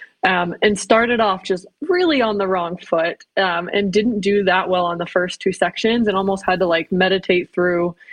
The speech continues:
my, like, lunch break and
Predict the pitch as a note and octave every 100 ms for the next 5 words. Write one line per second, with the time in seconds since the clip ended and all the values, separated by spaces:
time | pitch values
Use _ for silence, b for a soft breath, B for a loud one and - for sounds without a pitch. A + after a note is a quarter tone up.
0 | B B B E3+ F3 F3 E3+ - G3 G3+
1 | F#3+ - - - - - - F#3+ F3 E3+
2 | E3+ -